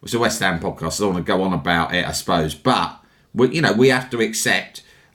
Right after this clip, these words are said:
I think we deserved the three points. I think we were the better team. We created loads more chances than them, and we've been really unlucky. And therefore, one nil ultimately, it ref-,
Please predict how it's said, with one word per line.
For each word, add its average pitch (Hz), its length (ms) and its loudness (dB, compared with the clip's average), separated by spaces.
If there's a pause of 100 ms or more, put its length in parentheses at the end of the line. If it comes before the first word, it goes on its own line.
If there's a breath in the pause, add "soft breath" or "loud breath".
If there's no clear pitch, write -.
I 156 200 4
think 113 240 0
we 117 80 0
deserved 120 420 2
the 85 80 -10
three 90 260 -2
points. 101 320 -4
I - 80 -6
think 110 240 0
we 104 80 -2
were 98 100 0
the 95 80 -2
better 92 260 0
team. 95 380 -2
We 98 120 -4
created 95 720 0 (140)
loads 120 540 4
more 101 160 0
chances 92 560 -4
than 82 160 -2
them, 85 280 0
and 90 100 -4
we've 87 140 -4
been 95 200 -2
really 104 260 4
unlucky. 85 680 0 (340 loud breath)
And 98 200 0
therefore, 107 440 2
one 107 280 4
nil 90 400 0
ultimately, 87 880 -2
it 92 200 -2
ref-, 82 280 -8